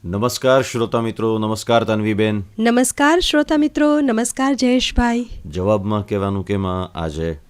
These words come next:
Speaker 1: આપણે શીર્ષક સંગીત નથી વગાડ્યું, ટાઇટલ મ્યુઝિક, એટલે લોકોને થયું જ હશે કે આ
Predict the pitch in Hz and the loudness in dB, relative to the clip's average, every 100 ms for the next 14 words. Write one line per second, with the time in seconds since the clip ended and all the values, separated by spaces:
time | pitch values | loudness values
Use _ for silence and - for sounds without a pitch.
0 | _ 80 85 85 87 82 - 104 95 110 | _ -12 -8 -6 -6 -10 -4 -4 -2 -6
1 | - 104 98 98 101 87 90 85 87 85 | -6 -8 -6 -6 -8 -6 -6 -4 -4 -6
2 | 80 _ _ - 90 87 82 85 85 90 | -8 _ _ -8 -8 -6 -8 -6 -6 -8
3 | - _ _ - 87 92 87 85 92 90 | -10 _ _ -14 -6 -4 -6 -6 -8 -6
4 | 92 104 98 92 98 95 90 92 | -4 -4 -4 -6 -8 -4 -2 -2